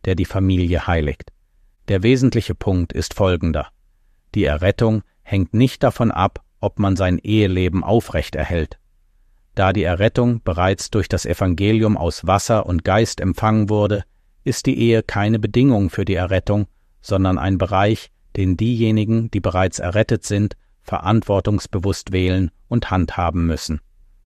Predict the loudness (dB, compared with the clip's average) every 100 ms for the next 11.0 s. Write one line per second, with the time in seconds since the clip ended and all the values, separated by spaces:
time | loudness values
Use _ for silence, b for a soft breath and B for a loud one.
0 | _ _ _ _ _ _ _ _ _ -4
1 | -2 0 2 4 4 4 2 2 0 -2
2 | -2 0 2 2 2 2 0 -2 -2 0
3 | 0 0 0 0 0 0 2 2 2 2
4 | 0 0 0 -2 0 0 0 0 -2 -4
5 | -2 0 0 -2 -4 -2 -2 0 -4 -2
6 | -6 -4 -2 -2 -4 _ _ _ _ _
7 | _ _ _ _ _ _ _ _ _ _
8 | _ _ _ 0 0 -2 0 2 2 2
9 | 0 0 0 0 2 0 2 2 2 2
10 | 2 0 -2 -4 0 0 0 -2 -2